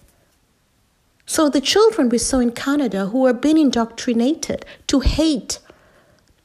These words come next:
and they laugh and tell them, "Your future politicians." Even that is revealing, it's very telling,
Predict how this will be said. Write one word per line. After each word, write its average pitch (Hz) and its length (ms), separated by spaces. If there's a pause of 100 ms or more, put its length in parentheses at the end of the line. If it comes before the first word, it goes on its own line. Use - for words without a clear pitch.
(120)
and 233 140
they 262 120
laugh 262 380
and 254 140
tell 262 140
them, 240 100
"Your 226 120
future 254 300
politicians." 220 800
Even 349 400
that 320 260
is 269 160
revealing, 269 520
it's 220 100
very 277 220
telling, - 500